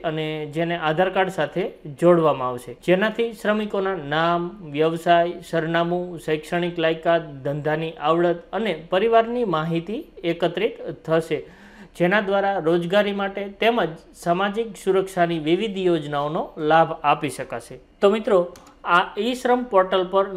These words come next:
નોંધણી કરેલ શ્રમિકને બાર આંકડાનું એક યુ એ એન કાર્ડ આપવામાં આવશે અને આમ ઈ શ્રમ પોર્ટલ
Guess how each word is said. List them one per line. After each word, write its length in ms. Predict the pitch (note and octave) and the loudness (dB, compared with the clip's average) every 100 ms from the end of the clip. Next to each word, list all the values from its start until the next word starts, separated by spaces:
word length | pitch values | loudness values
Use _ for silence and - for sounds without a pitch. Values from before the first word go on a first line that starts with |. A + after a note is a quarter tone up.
| E3 | 0
નોંધણી 480 | E3+ E3+ F3+ G3 F#3+ | 2 2 2 0 2
કરેલ 280 | A3+ A#3+ F3 E3+ | 4 6 4 2
શ્રમિકને 560 | - G#3 G#3+ F3+ G3+ - F#3+ D#3+ | -2 -2 -2 -4 -6 -6 0 4
બાર 180 | F#3+ B3 | 6 4
આંકડાનું 600 | B3+ F3+ F3+ F3 F3+ F3 | -2 -4 4 4 4 2
એક 220 | F3+ F#3+ - _ | 0 -2 -12 _
યુ 200 | F3 G#3 - A#3 | -4 -4 -4 -6
એ 20 | - F#3+ | -4 -2
એન 180 | F#3+ G#3+ - E3 | 0 -4 -10 -2
કાર્ડ 240 | D#3+ E3 D3 | 2 4 6
આપવામાં 480 | C#3 C#3 C3+ C3+ | 4 0 -2 -2
આવશે 280 | C3+ C#3+ G3+ C4+ - _ _ - - _ | -2 -4 -6 -6 -10 _ _ -20 -20 _
અને 240 | E3 E3+ F3+ F#3 - G3+ | -2 0 0 -2 -2 0
આમ 120 | A3+ F3+ - - - | 2 0 -8 -18 -6
ઈ 120 | G3+ B3 | -4 -2
શ્રમ 280 | B3 B3 B3 | 2 2 2
પોર્ટલ 460 | G3+ F3+ F3+ F#3 | 2 2 2 -2